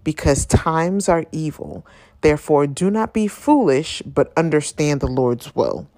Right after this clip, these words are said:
And the second one is Colossians four five. "Behave wisely towards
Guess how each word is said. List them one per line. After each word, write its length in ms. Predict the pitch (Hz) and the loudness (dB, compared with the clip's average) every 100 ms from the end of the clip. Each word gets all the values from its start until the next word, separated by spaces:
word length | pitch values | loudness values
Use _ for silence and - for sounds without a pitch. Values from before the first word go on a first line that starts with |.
| _ - - - - - | _ -20 -18 -18 -18 -2
And 180 | 165 156 | -2 2
the 100 | 147 | 2
second 380 | - 165 196 - | 2 2 0 -4
one 280 | 202 196 | 0 0
is 360 | 202 156 151 147 | 0 2 2 2
Colossians 840 | - 156 143 123 - - 160 160 | 0 2 2 0 -4 -2 -2 -4
four 320 | - 147 131 | -6 -2 0
five. 680 | 139 - 131 160 220 240 - - - - - - - | 0 0 0 0 -2 -4 -8 -20 -20 -20 -20 -20 -6
"Behave 680 | 143 185 - 214 254 285 | 0 2 4 4 0 0
wisely 680 | 185 143 156 196 226 233 240 | 2 2 2 -2 -2 -4 -4
towards 600 | 233 - - 160 151 151 | -6 -8 0 2 2 0